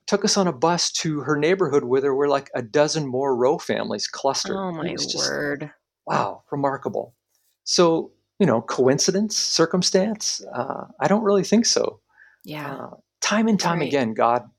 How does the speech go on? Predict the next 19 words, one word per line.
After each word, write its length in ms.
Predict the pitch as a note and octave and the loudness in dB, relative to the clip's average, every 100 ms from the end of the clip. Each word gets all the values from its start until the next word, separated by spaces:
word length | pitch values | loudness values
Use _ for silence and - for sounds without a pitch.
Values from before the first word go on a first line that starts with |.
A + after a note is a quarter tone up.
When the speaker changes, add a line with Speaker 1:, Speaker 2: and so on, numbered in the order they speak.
| - | -4
Speaker 1:
led 180 | B2+ A2+ | -2 -2
us 140 | G#2+ | -4
that 180 | - - | -8 -8
way. 180 | G#2+ A2 | -8 -10
That, 180 | - F3 | -12 -12
you 80 | D3+ | -10
know, 120 | D#3 | -6
there, 140 | E3 E3 | -6 -4
there 120 | D3 D#3 | 0 4
was 240 | F#3 B3 | 4 4
no 160 | D3+ G#2+ | 0 0
other 160 | G#2 | -2
way. 180 | A2 A2 | -4 -6
We 140 | A#2+ | -8
were 80 | B2 - | -12 -12
completely 400 | C3+ - E3 B2+ | -12 -10 -8 -6
reliant 420 | A2+ A2+ G#2+ G#2 | -4 -6 -6 -6
on 160 | G2+ G2 | -8 -6
him. 220 | G2 | -8